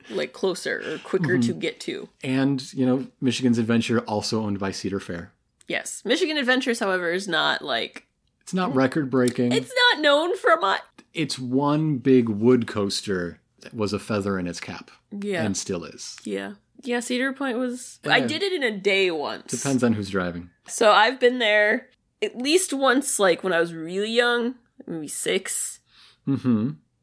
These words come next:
Speaker 1: I don't think I went another time as a kid, kid. Maybe I did. I don't remember.
Speaker 2: Mm-hmm.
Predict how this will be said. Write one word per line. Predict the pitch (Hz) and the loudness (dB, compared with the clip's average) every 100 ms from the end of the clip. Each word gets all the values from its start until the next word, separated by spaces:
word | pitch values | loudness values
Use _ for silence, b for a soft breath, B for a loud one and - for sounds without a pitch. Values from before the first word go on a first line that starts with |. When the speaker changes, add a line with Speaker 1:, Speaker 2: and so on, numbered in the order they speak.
| _ _ - | _ _ -20
Speaker 1:
I | - - | -14 -8
don't | 285 311 262 | -6 -6 -2
think | 233 202 | -2 -2
I | |
went | 170 165 | -4 -4
another | 151 147 143 | -6 -8 -10
time | - 135 98 78 - _ _ _ - | -10 -10 -10 -10 -16 _ _ _ -18
as | 143 - | -16 -16
a | |
kid, | - - 180 156 - - | -16 -2 4 4 4 -4
kid. | - 92 71 - | -4 -4 -6 -10
Maybe | - 151 151 196 233 | -8 -6 -4 -2 0
I | 240 | 2
did. | 240 247 240 - | 4 4 4 2
I | 185 | -2
don't | 175 170 | -2 -4
remember. | 147 - 135 165 190 233 247 247 _ b b b b | -8 -4 -2 -2 0 2 0 -2 _ b b b b
Speaker 2:
Mm-hmm. | 131 113 90 | 0 0 -2